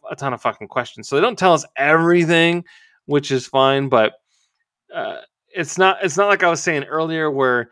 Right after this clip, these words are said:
you have to tell us everything or nothing, one of the two. This, this isn't that case because th-, that's more of the, the buying into, like, how we jack into these dreams and how we actually make this archi-, you know, the architect actually makes this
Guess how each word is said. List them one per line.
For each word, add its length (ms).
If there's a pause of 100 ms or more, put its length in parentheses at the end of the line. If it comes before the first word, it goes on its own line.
(120)
you 120
have 160
to 80
tell 180
us 120
everything 600
or 200
nothing, 580
one 160
of 80
the 80
two. 380 (220)
This, 220
this 200
isn't 220
that 240
case 360
because 360 (300)
th-, 180
that's 200
more 280
of 180
the, 300 (800)
the 100
buying 280
into, 280
like, 220
how 160
we 100
jack 320
into 140
these 180
dreams 380
and 80
how 380 (180)
we 320 (100)
actually 440
make 260
this 140
archi-, 340
you 100
know, 80
the 180
architect 380
actually 280
makes 320
this 340